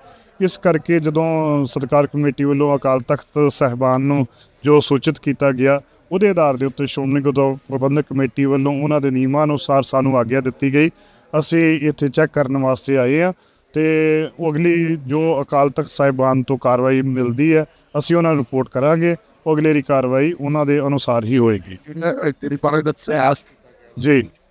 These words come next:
Speaker 2: ਇਹ ਅੰਗ ਖਰਾਬ ਹੋਇਆ, ਇਹਦਾ ਕਿੱਦਾਂ, ਕਿੱਦਾਂ ਖਰਾਬ ਹੋਇਆ?
Speaker 1: ਇਹਨਾਂ ਦੇ ਵਿੱਚ ਅਸਲੀਅਤ ਦੇ ਵਿੱਚ ਕੋਈ ਹੋਰ ਕਾਰਨ ਨਹੀਂ ਹੈ, ਬਸ ਸਿਰਫ ਗ੍ਰੰਥੀ ਸਿੰਘ ਦੇ ਢਿਲਾਈ ਕਰਕੇ,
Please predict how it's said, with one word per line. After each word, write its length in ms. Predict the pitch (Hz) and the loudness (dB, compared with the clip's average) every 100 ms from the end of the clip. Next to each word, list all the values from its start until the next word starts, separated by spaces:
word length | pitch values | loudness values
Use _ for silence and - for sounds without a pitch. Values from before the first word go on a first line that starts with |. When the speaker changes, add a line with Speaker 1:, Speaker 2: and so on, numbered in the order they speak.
| _ - | _ -8
Speaker 2:
ਇਹ 80 | 165 | -4
ਅੰਗ 140 | 156 160 | -2 -4
ਖਰਾਬ 320 | 143 143 151 | -2 -2 0
ਹੋਇਆ, 260 | 175 - | -4 -4
ਇਹਦਾ 160 | 170 165 | -2 -2
ਕਿੱਦਾਂ, 160 | 165 170 - | -2 -4 -4
ਕਿੱਦਾਂ 260 | 165 185 | 0 0
ਖਰਾਬ 260 | 175 147 139 | 2 0 2
ਹੋਇਆ? 120 | 139 - - _ - | 0 -4 -20 _ -4
Speaker 1:
ਇਹਨਾਂ 220 | 196 226 | 0 2
ਦੇ 120 | 220 | 2
ਵਿੱਚ 300 | 202 180 190 180 180 180 131 - 165 | 0 0 0 2 2 0 -2 -8 -6
ਅਸਲੀਅਤ 380 | - 185 214 | 0 2 2
ਦੇ 100 | 196 | 2
ਵਿੱਚ 260 | 202 185 196 | 0 0 -2
ਕੋਈ 220 | 175 185 | -2 -2
ਹੋਰ 260 | 160 151 156 | 0 0 0
ਕਾਰਨ 300 | 170 156 156 | 2 0 0
ਨਹੀਂ 200 | 170 180 | -2 0
ਹੈ, 80 | 175 | 0
ਬਸ 280 | 170 - | 0 -2
ਸਿਰਫ 260 | 165 185 180 | -4 0 0
ਗ੍ਰੰਥੀ 440 | 160 139 139 - | 0 0 0 -2
ਸਿੰਘ 300 | 147 160 160 | -4 0 0
ਦੇ 300 | 160 160 160 143 | 0 2 2 0
ਢਿਲਾਈ 440 | 160 170 160 127 147 | -2 2 2 2 0
ਕਰਕੇ, 520 | 165 147 123 156 156 | 0 -2 0 2 2